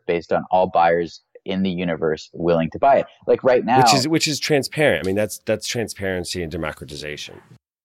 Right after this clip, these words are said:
Speaker 1: Yeah, it's, it's decentralized. Like right now, if I wanted,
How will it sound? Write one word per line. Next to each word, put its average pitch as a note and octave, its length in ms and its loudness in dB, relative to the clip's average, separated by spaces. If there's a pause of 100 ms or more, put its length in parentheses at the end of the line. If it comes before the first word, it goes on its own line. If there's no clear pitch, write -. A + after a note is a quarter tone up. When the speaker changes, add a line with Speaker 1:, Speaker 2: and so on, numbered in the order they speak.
(340)
Speaker 1:
Yeah, F3+ 260 4
it's, - 280 0
it's D3 240 0
decentralized. C3 680 2
Like A#2+ 120 2
right C3+ 220 4
now, C3 200 4
if - 120 -2
I A2+ 100 2
wanted, B2 300 -2